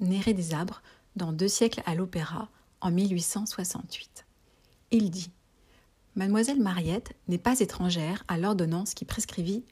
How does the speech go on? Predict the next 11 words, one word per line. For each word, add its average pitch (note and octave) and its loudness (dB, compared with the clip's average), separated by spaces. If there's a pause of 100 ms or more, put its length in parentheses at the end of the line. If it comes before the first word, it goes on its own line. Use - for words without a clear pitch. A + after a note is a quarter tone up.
(120)
les G3 2
caleçons. D#3+ -6 (1040)
Un A#3 4
soir, F#3 -2 (460)
cette - -4
danseuse - -2 (100)
eut A3+ 4
sa E3+ 0
robe, G3+ 0 (140)
ses - -2
jupons G3+ -2